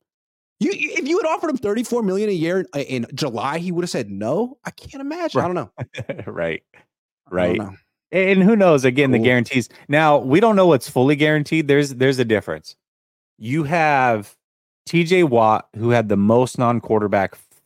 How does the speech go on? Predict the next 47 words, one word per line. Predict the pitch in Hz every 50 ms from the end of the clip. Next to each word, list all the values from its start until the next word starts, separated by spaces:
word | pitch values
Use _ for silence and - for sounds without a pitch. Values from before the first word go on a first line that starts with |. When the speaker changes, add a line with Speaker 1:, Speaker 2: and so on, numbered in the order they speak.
| _ _ -
Speaker 2:
fully | - 127 139 139 127 117 101
guaranteed, | 95 98 92 87 87 82 80 - - 82 80 82
which | 87 92 87 -
was, | 92 90 90 82 82 - _ -
I | 95
believe, | 85 95 95 101 98 - -
eighty | - 101 98 95 95
million. | 90 87 87 90 98 104 113 123 147 147 _ _ _ _ _ _ _ _ _ _ -
And | 107 110 117
then | 131 147 160
you | 165 156
had | 143 151 156 151
his | 127 113 104
brother | 104 120 117 120 117 107 98
Joey, | 90 87 113 127 139 135 123 117 107 98
who | 92 117
had | 110 104 98
the | 95
most | 98 101 101 101 95 - - - 90 82 -
guaranteed | - 110 123 151 165 156 135 110 - - 107 95 85 80
money, | 85 82 80 78 80 82 110 127 _ _ _ _ _ _ _ _ _ _ _ _ _ _ _ _ _ _ -
at | - 104 104 104
a | 98 92
hundred | - 123 123 123 127 120 110
and | 107 104 98
two | - - - 117 113 117 131 139 151 160
million, | 160 165 175 175 185 185 202 208 214 196 - -
and | 117 110 107
he | 104 123 151
just | 147 147 139 - -
went | 143 135 -
to | - 113
one | 98 104 113 117
twenty-two | 117 - - 131 123 117 123 117 - - 127 123
point | 120 - - 123 117 95 -
five. | _ - 107 95 101 113 131 151 143
We | 123 127 151
don't | 170 170 160
know | 156 156
what | 156 151
the | - 143
fully | _ - 160 139 127 113
guaranteed | 110 113 113 110 104 98 - - 107 104
is, | 107 107 104 95
but | - 104
I | 98 98
gotta | 90 80 - 107 107 120 135 131 120 110